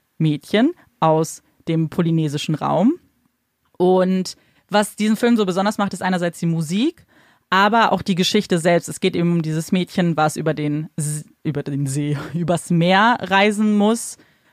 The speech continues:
weil nämlich ihre Insel jetzt langsam verflucht wird und immer mehr austrocknet. Die haben keine Kokosnüsse mehr und keine Fische mehr. Das heißt, die werden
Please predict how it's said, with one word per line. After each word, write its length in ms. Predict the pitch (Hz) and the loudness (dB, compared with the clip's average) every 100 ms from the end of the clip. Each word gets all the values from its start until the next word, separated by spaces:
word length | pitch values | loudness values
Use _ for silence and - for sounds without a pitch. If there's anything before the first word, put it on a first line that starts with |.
| _ | _
weil 520 | 160 175 180 175 175 | 2 4 4 4 0
nämlich 540 | - 165 170 165 - - | -2 -2 0 -2 -6 -8
ihre 420 | 160 151 151 151 - | -4 -2 0 0 -2
Insel 400 | 170 175 160 147 | 0 2 2 -2
jetzt 180 | 143 - | -4 -4
langsam 360 | 156 160 151 | -4 -2 -2
verflucht 640 | 156 156 - 185 202 - - | -4 -8 -2 0 0 -2 0
wird 220 | 170 170 | 2 2
und 160 | - 156 | 0 0
immer 160 | 160 | 0
mehr 180 | 160 - | 2 2
austrocknet. 680 | 160 - - 202 - 233 247 | 0 -2 -8 -6 0 0 0
Die 80 | 170 | -2
haben 120 | 170 | -2
keine 200 | 170 160 | -4 -4
Kokosnüsse 640 | - 208 202 - 190 - | -4 -2 -2 -2 -4 -2
mehr 340 | 185 180 180 180 | -4 -2 -2 -2
und 140 | 160 | -2
keine 200 | 170 160 | -2 -4
Fische 360 | - 226 - 196 | 0 0 2 0
mehr. 300 | 190 185 175 | 2 0 0
Das 160 | - | -2
heißt, 180 | 170 - | -6 -4
die 120 | 165 | -2
werden 340 | 156 156 160 | 0 0 0